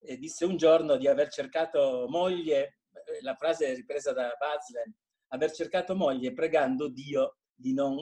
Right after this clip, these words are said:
trovarla. E era noto per il suo cosmico pessimismo, una vena di scetticismo, eh, che lo caratterizzava e caratterizzerà anche, come vedremo, il suo rapporto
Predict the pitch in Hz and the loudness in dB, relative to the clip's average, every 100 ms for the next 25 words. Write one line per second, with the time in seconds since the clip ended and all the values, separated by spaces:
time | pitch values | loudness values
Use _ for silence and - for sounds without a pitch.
0 | - - 135 131 120 113 117 123 - _ | -10 -2 2 4 2 0 -6 -8 -12 _
1 | _ _ _ _ _ - 165 151 143 139 | _ _ _ _ _ 4 6 8 6 2
2 | 139 156 - 185 208 202 233 208 175 160 | -2 -2 2 2 4 2 2 2 2 0
3 | 156 - 208 190 160 143 135 - _ _ | -2 -8 -2 2 4 2 -2 -12 _ _
4 | _ - 143 160 180 165 170 151 143 139 | _ -2 -2 -2 -6 -4 0 2 0 -2
5 | 151 - 190 247 220 - 143 131 123 131 | -8 -6 0 2 2 0 0 0 -2 -6
6 | - _ 135 139 139 151 175 160 147 131 | -10 _ -6 -4 -2 0 0 0 -2 -4
7 | - _ - 143 165 165 160 - 220 170 | -8 _ -16 -8 -4 -4 -6 0 0 2
8 | 170 156 135 131 _ _ _ _ _ _ | 4 4 4 -2 _ _ _ _ _ _
9 | - - - 165 170 151 143 139 - - | -10 -10 2 6 10 10 8 4 -4 -12
10 | _ _ _ _ _ _ 151 160 165 160 | _ _ _ _ _ _ 2 4 6 4
11 | 156 156 147 147 226 180 156 143 143 147 | 4 2 2 2 4 4 4 2 0 -2
12 | 139 135 160 175 165 190 - 147 139 139 | -2 0 2 2 0 -4 -4 -4 -2 -2
13 | 156 208 151 - 147 139 - 190 196 - | 0 0 -2 -2 0 0 0 -2 -2 0
14 | 151 - | 0 -2